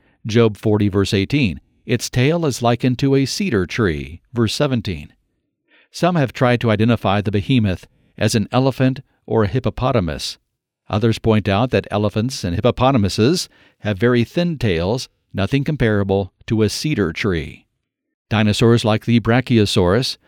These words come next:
Apatosaurus, and Saltosaurus, on the other hand,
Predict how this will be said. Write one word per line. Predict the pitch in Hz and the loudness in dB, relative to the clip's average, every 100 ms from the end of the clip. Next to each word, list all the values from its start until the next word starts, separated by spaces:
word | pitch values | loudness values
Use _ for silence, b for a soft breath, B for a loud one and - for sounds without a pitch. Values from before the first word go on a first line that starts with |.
| b | b
Apatosaurus, | - 101 131 151 131 101 90 98 110 - - _ - | -6 -2 0 0 0 0 2 0 -2 -10 -16 _ -6
and | 117 | -4
Saltosaurus, | 117 160 165 131 - 101 80 82 117 - - | 0 0 0 0 0 0 0 -2 -6 -8 -2
on | 104 | 0
the | 101 | 2
other | 95 87 | 0 0
hand, | 85 87 98 139 | -2 -2 -2 -4